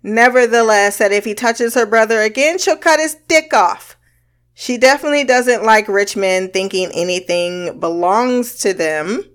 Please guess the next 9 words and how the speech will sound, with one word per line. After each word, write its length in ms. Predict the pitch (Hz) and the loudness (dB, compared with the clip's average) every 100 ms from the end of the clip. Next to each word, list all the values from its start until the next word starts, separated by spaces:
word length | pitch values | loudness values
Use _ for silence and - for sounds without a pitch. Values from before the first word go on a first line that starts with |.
| _ _ _ _ _ _ - | _ _ _ _ _ _ -8
Maybe 300 | 170 185 190 | -2 0 2
that 180 | 180 | 0
has 180 | 196 180 | 0 -2
something 400 | - 185 190 185 | -4 -4 -4 -4
to 180 | 185 185 | -4 -4
do 240 | 180 185 | 0 0
with 200 | 180 170 | 0 -2
her 580 | 196 180 170 165 160 170 _ _ _ _ _ _ | -2 -2 0 -2 -4 -6 _ _ _ _ _ _
situation 1000 | - - 233 233 226 208 196 220 285 285 | -8 -4 -4 -2 2 2 2 0 2 2